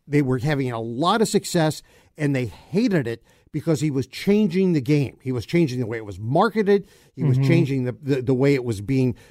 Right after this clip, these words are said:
Speaker 1: it was, it being directed. And the owners hated it because they didn't know what was happening because somebody else was in charge.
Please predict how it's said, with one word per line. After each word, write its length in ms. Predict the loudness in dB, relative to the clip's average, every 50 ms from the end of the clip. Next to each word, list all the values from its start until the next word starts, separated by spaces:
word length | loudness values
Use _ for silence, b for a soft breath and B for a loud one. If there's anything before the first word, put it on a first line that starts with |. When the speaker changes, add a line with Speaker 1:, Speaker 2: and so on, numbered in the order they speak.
| b -2
Speaker 1:
it 80 | 0
was, 200 | 0 0 0 -4
it 280 | -4 -4 -6 -6 -4 -2
being 240 | -2 0 0 0 -2
directed. 640 | -4 -6 -4 -2 -2 -2 -2 0 2 0 0 0 b b b b b
And 140 | -6 -4 -2
the 80 | -2 0
owners 340 | 0 2 2 2 0 -2 -2
hated 340 | -2 -2 -2 -2 -2 -2
it 120 | -4 -4 -4
because 240 | -4 -4 -2 0 2
they 100 | 0 0
didn't 200 | 2 2 2 2
know 80 | 2
what 180 | 2 0 -2 -4
was 100 | -4 -4
happening 400 | -2 -4 -4 -4 -4 -6 -6 -6
because 260 | -4 -4 -2 -2 0
somebody 300 | 0 0 0 -2 -2 -4
else 220 | -4 -4 -6 -6 -8
was 100 | -8 -8 -8
in 80 | -8
charge. 420 | -4 -4 -2 -2 -4 -6 -10 -20